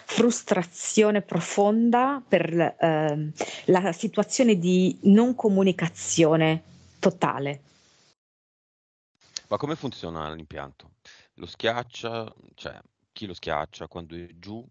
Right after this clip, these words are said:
Speaker 2: quando è attivo, si attivano tutte e due? Quando è su e disattivo, si disattivano tutte e due? È sempre
Speaker 1: Allora,
Speaker 2: giù?
Speaker 1: la cosa bizzarra è che non c'è una posizione del tasto in cui la luce sia verde.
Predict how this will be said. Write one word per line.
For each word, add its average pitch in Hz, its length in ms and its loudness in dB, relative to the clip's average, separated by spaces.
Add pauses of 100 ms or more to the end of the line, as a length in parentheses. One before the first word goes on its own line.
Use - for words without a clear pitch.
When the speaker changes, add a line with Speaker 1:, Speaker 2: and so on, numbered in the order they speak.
Speaker 2:
quando 80 260 -16
è - 20 -10
attivo, 95 520 -12
si - 120 -18
attivano 80 320 -14
tutte - 200 -20
e - 40 -16
due? 113 340 -10 (580)
Quando 85 440 -14
è - 80 -12
su 101 480 -16
e - 80 -16
disattivo, 87 580 -16
si 95 120 -18
disattivano 80 540 -18
tutte 80 220 -20
e - 20 -18
due? 117 360 -16 (640)
È - 100 -12
sempre - 240 0
Speaker 1:
Allora, 208 160 0
Speaker 2:
giù? 180 180 -16 (320)
Speaker 1:
la 269 160 0
cosa 196 520 0
bizzarra 151 1000 0
è 226 180 -4
che 269 260 4 (460)
non 302 360 6
c'è 226 560 2 (100)
una 208 220 4
posizione 170 1040 2
del 135 260 2
tasto 302 760 0
in 214 180 4
cui 262 180 0
la 247 100 4
luce 202 340 0
sia 170 300 2
verde. 135 680 0